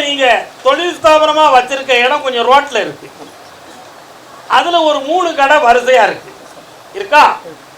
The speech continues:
அதுக்கு உள்ள நான் போய் பார்த்தா வெறும் யோகம் கெட்ட இடம். தொழில் ஆரம்பிச்ச காலத்துல இருந்து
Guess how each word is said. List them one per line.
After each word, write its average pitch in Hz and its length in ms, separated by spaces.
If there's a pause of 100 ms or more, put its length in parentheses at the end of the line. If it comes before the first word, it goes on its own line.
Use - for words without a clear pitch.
(220)
அதுக்கு 294 340
உள்ள 370 120 (140)
நான் 277 220
போய் 269 140 (120)
பார்த்தா 233 320 (440)
வெறும் 262 400
யோகம் 285 340
கெட்ட 233 160 (140)
இடம். 170 220 (760)
தொழில் 320 300 (140)
ஆரம்பிச்ச 294 340 (140)
காலத்துல 254 340
இருந்து 254 220